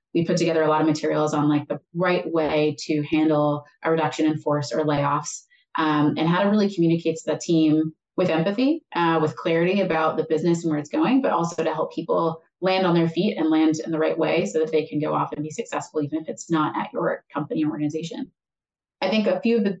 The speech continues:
the big things we really try to articulate is as soon as you realize that you're going to have to cut burn, uh, cut expenses, and usually that just means, you know, letting people go 'cause that's the biggest expense of the business,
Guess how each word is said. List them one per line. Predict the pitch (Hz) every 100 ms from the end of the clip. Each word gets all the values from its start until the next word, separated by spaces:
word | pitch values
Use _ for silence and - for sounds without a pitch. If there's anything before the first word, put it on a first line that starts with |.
| _
the | 180
big | 170 214 202
things | 190 170 165
we |
really | 160 160
try | 156 160
to | 156
articulate | 156 - 160 151 151 156 _ _ _ _ _ _ -
is | 180 170
as | 160 -
soon | 247
as | 247 214
you | 202 196 190
realize | 170 175 165 151 143 147 165 - _ _ _ _
that | 165 160 156 -
you're | 165
going | 165 156
to | 156
have | 156 156 -
to | 151 151
cut | - -
burn, | 165 151 147 160 170 -
uh, | 156 151 151
cut | 156
expenses, | 160 160 147 143 147 147 143
and | 147 151
usually | 156 156 147
that | 143 -
just | -
means, | 151 139 -
you | - 165
know, | 147 143 156
letting | 151 151 151
people | - 156
go | 156 151
'cause | 165
that's | 156 139
the | -
biggest | - 156 139
expense | 165 - 139
of | -
the | 156
business, | 151 160